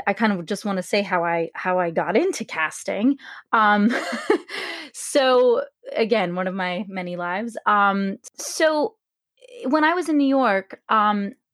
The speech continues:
the industry started to change, uh, and I kind of touched upon this earlier,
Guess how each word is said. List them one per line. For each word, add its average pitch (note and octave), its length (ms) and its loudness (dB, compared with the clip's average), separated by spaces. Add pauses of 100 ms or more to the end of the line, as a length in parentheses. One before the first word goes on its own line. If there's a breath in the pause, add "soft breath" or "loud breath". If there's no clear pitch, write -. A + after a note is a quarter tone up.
(380)
the B3 300 0
industry C#4+ 380 0
started A#3 340 -2
to - 80 -16
change, A#3+ 560 -4
uh, G#3 40 0
and F3+ 440 4
I F3+ 60 0
kind G3 160 -2
of F3+ 60 -6
touched G3+ 200 -4
upon F#3+ 240 -2
this F3 160 -4
earlier, F3 460 2